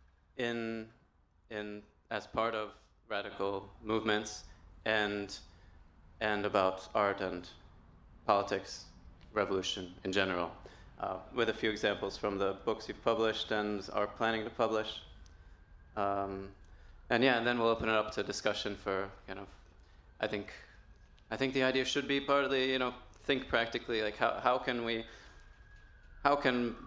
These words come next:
radical publishing be a part of movements, and what you think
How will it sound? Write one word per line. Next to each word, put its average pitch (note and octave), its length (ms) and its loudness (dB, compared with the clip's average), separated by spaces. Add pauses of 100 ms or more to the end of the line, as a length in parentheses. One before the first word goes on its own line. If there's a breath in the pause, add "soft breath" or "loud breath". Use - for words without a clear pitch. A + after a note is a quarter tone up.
(120)
radical B2 320 4
publishing A2+ 500 0
be A2 280 2
a G#2 40 2
part G#2+ 260 2
of G#2 120 -2 (100)
movements, G2+ 460 -2
and G2+ 100 -2
what G#2 140 2
you A2 100 2
think G#2 300 -2